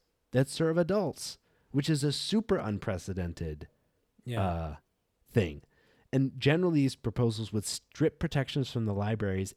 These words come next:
Speaker 1: and from educators against obscenity laws, allowing, um, prosecutors to basically go after these libraries if the libraries have any material that they think counts as obscenity.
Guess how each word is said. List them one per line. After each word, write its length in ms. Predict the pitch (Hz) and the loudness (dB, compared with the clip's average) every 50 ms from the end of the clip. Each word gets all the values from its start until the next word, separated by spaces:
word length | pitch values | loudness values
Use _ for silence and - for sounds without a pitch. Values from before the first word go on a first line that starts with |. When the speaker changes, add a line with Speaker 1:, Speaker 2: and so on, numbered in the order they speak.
| - 123 | -6 -2
Speaker 1:
and 200 | 123 123 139 - | 0 0 0 0
from 140 | 139 120 | 0 0
educators 720 | 117 127 131 127 123 - - 87 78 73 78 85 98 - - _ - - - - _ - | 0 0 0 0 -4 -4 -4 -8 -8 -6 -6 -8 -8 -8 -10 _ -20 -20 -20 -20 _ -6
against 480 | 113 110 - 107 104 110 110 - - - - | -6 -2 0 0 0 0 -2 -4 -10 -8 -8
obscenity 540 | 117 107 - - - 160 185 175 135 101 87 | -6 -4 -4 0 0 2 2 2 2 0 -2
laws, 480 | 76 78 71 - - - - - - _ - | -2 -6 -12 -14 -14 -14 -14 -14 -14 _ -6
allowing, 800 | - 101 104 107 113 135 139 139 139 135 131 131 131 131 131 - _ _ _ _ _ _ _ - | -2 0 2 4 4 4 4 4 4 4 2 2 2 0 -2 -4 _ _ _ _ _ _ _ -4
um, 480 | 104 101 98 95 92 92 90 87 90 - _ _ _ _ _ - | -2 0 0 0 0 -2 -4 -6 -8 -10 _ _ _ _ _ -6
prosecutors 920 | - 127 143 185 - - - - - 90 82 78 80 85 104 127 - - - _ _ _ _ _ _ - | 0 2 2 2 2 0 -4 -4 -4 -6 -6 -4 -6 -8 -8 -8 -10 -12 -18 _ _ _ _ _ _ -14
to 520 | - - - 117 113 107 107 107 107 110 107 _ _ _ _ _ _ _ _ _ _ _ _ _ _ _ _ _ _ _ - - - - 92 | -8 -2 0 2 2 4 2 2 0 -2 -4 _ _ _ _ _ _ _ _ _ _ _ _ _ _ _ _ _ _ _ -20 -20 -20 -18 -6
basically 420 | - 98 123 127 - 143 117 127 117 | -2 0 0 0 0 0 0 0 0
go 260 | 101 107 107 113 117 | 2 2 2 4 4
after 300 | 113 131 143 - - 120 | 4 2 2 0 -2 -2
these 200 | 107 110 101 104 | 0 0 -2 0
libraries 640 | 101 101 127 151 135 104 85 80 78 85 95 - - | -2 -2 -2 -2 -2 -2 -2 -2 -2 -2 -4 -4 -4
if 240 | 107 107 - - - | -8 -8 -10 -10 -6
the 140 | - 92 90 | -4 -2 -2
libraries 480 | 87 87 110 104 104 101 104 104 98 | 0 -2 -2 0 0 2 2 0 0
have 320 | - 90 90 90 101 98 90 | -2 -6 -2 -2 -2 0 0
any 220 | 90 95 101 101 101 | -2 -2 0 0 -2
material 500 | 98 95 - - 113 127 127 98 95 90 | -2 -4 -4 -4 -2 -2 0 0 -2 -2
that 160 | 85 85 - | -4 -6 -4
they 160 | - 87 98 98 | -4 -4 -4 -4
think 400 | - - 87 90 104 104 - - _ _ _ _ _ _ _ _ - | -4 -6 -8 -6 -6 -8 -10 -16 _ _ _ _ _ _ _ _ -10
counts 300 | - 85 87 90 - 104 | -6 -6 -4 -4 -4 -6
as 120 | 101 107 | -6 -6
obscenity. 560 | 113 - - 131 135 156 113 73 67 - - | -8 -6 -4 -4 -2 -2 -4 -4 -6 -12 -18